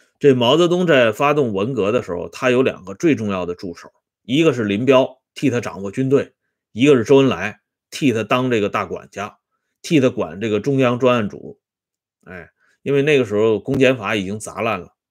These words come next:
而且是有意，有意思的砸烂啊，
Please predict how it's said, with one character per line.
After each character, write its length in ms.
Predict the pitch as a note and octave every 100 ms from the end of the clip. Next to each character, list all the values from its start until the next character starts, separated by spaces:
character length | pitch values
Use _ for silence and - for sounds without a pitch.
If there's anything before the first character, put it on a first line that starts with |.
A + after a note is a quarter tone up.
| _
而 180 | - G#2+
且 120 | A#2+
是 160 | G2 A2+
有 200 | F#2+ C#2+
意， 200 | C#3+ A#2 G#2+ _ _
有 260 | - F2+ G#2
意 200 | E3+ C#3+
思 200 | - F#2
的 140 | F2+
砸 200 | - -
烂 220 | G2+ G2 _ _ -
啊， 220 | F2+